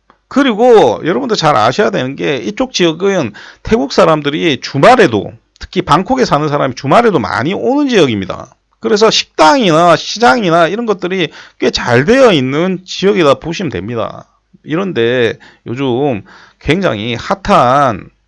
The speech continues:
드라이브 코스거든요. 이게 해변가 쪽으로 이렇게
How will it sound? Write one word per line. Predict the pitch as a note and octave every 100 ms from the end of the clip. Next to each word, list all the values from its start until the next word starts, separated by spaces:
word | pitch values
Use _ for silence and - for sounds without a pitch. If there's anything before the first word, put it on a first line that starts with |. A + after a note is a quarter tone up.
| _ _
드라이브 | B2 B2+ F3 C#3
코스거든요. | - - E3+ A#3 F3+ G2 F2+ G#2 F#2+ - _ _ _ _
이게 | B2 D#3+
해변가 | D#3+ A#3 A3+ A#3 G#3+
쪽으로 | G#3+ G#3 B2+ B2 C3 G2+
이렇게 | B2 - A#2+ C#3 F#2+